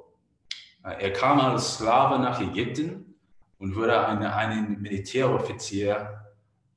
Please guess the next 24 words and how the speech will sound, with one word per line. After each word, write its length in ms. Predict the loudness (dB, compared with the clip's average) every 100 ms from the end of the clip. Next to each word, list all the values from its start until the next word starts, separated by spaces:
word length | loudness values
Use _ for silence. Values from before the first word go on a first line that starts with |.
| -8
äh, 260 | -2 -2 0
namens 540 | 0 2 0 -4 -2
Potiphar 760 | -2 0 -2 -4 -4 -4 -6 -10
verkauft. 520 | -10 -2 -2 -2 -4 -10 -18 -20 _ _ _ _ _ _ _
Er 140 | -2 0
arbeitete 460 | 2 0 0 -4
dort 440 | 0 0 0 -4 -8
zehn, 280 | -4 -2 0
elf 260 | -2 -2
Jahre 680 | 2 4 4 4 0 -4 -12 -18 -20 _ -4
und 80 |
war 120 | -2 0
so 200 | 4 4
erfolgreich 1000 | 4 2 2 2 2 2 2 0 -6 -10 -20 _ _ -12
in 120 | -8
seiner 340 | -4 -4 0
Arbeit, 760 | 4 4 4 4 4 0 -6 -12 -12 -8
dass 200 | -6 -4
er 220 | -2 -2
zum 480 | -4 -2 -2 0 2
Aufseher 560 | 2 2 -2 -2 -2
von 260 | -4 -6 -8
Potiphars 720 | -8 -10 -6 0 0 0 0
Haus, 540 | 0 0 -4 -10 -16